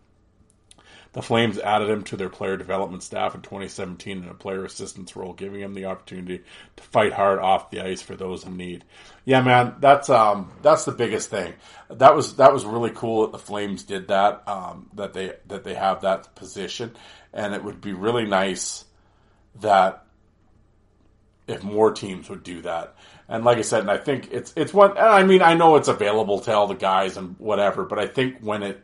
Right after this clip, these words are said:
comes from an ex-player that's gone through it, I think it probably carries more weight with the boys. Um, so that's really cool that McGrattan's still involved in the team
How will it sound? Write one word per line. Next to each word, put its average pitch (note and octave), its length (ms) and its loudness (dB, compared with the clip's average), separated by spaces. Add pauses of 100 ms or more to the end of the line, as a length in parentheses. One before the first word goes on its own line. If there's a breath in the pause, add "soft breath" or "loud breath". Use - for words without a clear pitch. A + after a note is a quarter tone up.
(100)
comes G#2 320 -8
from F#2+ 360 -8
an F#2 100 -12
ex-player F#2+ 760 -10 (320 loud breath)
that's A2 200 -12
gone F#2 280 -2
through G2+ 320 -4
it, - 120 -8
I F#2+ 100 -6
think G2 340 -12
it G2 200 -12
probably F#2+ 360 -4
carries F#2+ 460 -10
more F2 240 -12
weight F2+ 320 -10
with F#2+ 180 -16
the - 60 -20
boys. F2+ 580 -10 (560 loud breath)
Um, F2 560 -8 (1400)
so - 180 -10
that's - 260 0
really A2+ 220 -4
cool G2+ 260 -6
that F#2+ 140 -8
McGrattan's F#2+ 440 -4
still F#2 260 -10
involved E2+ 460 -6
in C2 80 -18
the F2 60 -20
team F2 400 -16